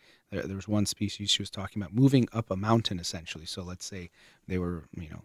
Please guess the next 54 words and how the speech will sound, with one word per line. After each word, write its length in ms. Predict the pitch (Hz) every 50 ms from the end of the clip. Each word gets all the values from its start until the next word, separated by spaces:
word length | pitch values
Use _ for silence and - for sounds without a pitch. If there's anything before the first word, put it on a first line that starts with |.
| _ _ _
fifteen 420 | - - 123 - - - 123 110
hundred 260 | 104 117 117 117 104
feet 220 | - - 104 101 95
up, 140 | 107 120 -
but 160 | - 101 87
because 300 | - 98 - - 113 104
it 60 | 110
got 140 | 107 107 -
warmer, 360 | 107 113 127 139 147 139 123
they 80 | 110 110
had 120 | 110 101
to 100 | - 104
go 180 | 92 107 110 104
up 80 | 101 -
to 100 | - 98
sixteen 420 | - - 127 - - - - 107
hundred 220 | 95 104 101 92 -
feet 220 | - - 113 117
and 120 | 110 95
going 260 | 92 104 101 104 98 92
up 100 | 92 - -
and 100 | 92 95
up. 160 | 110 113 - - - - - - - _ - - -
And 180 | - 98 95 92
she 100 | - -
was 80 | 98 -
saying, 160 | - 107 101
essentially, 420 | 92 - - 127 131 - - 123
they're 80 | 110 101
getting 220 | 98 98 98 101
to 100 | - -
the 80 | 95 85
top 300 | - - 107 104 - -
of 60 | 92
the 80 | 98 98
mountain, 420 | 110 123 135 131 - - 110 98
and 180 | 92 90 87 87
then 160 | 92 90 90 _ _ _ _ _ _
where 180 | - 98 104
else 200 | 104 98 95 -
can 160 | - - 101 95
they 100 | 90 87
go 180 | 82 95 92
from 300 | 90 - - 87 85 82
there? 240 | 82 98 92 82 - _ - - - - _
So 320 | - - - - 104 107 107
it's 120 | 101 -
very 200 | - 117 117 120
sad, 340 | 113 - - 117 117 120 120
and 100 | 113 104
another 520 | 101 101 101 101 98 107 104 101 104 101 - _ _ _ _ _ _
reminder 540 | - 104 95 98 101 101 113 120 113 110 104
that 220 | 98 98 95 92 98
we, 260 | 98 95 95 92 -